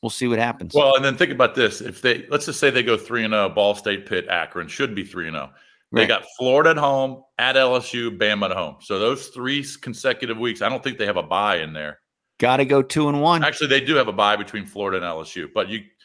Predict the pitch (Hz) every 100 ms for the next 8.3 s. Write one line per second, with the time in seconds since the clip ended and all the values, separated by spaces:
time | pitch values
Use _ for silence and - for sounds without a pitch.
0 | _ _ - 117 110 156 170 175 151 151
1 | - 135 113 104 127 - _ _ _ _
2 | _ _ - 104 104 113 104 139 135 131
3 | 131 117 117 117 117 117 117 113 110 -
4 | 139 113 127 139 104 98 98 104 101 _
5 | _ - 107 139 107 156 131 110 131 170
6 | 202 175 - 160 160 180 147 120 147 143
7 | 135 127 117 110 101 101 92 92 82 78
8 | - 71 _